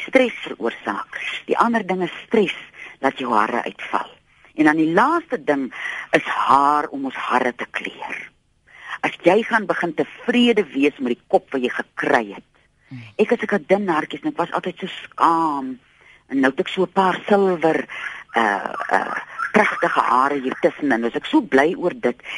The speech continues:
Speaker 1: Ek het al gedink ek wil 'n lintjie in elke een insit, maar dit is nog te min.
Speaker 2: <laughs>
Speaker 1: So, vier fees met jou grys hare. Moenie hulle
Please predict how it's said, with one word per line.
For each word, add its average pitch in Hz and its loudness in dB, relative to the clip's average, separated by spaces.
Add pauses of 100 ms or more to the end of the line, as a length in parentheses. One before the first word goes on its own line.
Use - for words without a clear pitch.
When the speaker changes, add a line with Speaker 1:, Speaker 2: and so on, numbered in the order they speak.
(160)
Speaker 1:
Ek 175 2
het 190 4
al 160 6
gedink 170 -4
ek 180 -8
wil 175 2
'n 135 4
lintjie 165 2
in 185 -2
elke 131 0
een 110 -4
insit, - -10
maar 120 4
dit 123 -2
is - -12
nog 165 -4
te 196 -4
min. 135 0
Speaker 2:
<laughs> - -6
Speaker 1:
So, 302 6 (640)
vier 370 4 (160)
fees 320 2
met 214 -4
jou 165 2
grys 156 0
hare. 120 -2
Moenie 240 6
hulle 277 4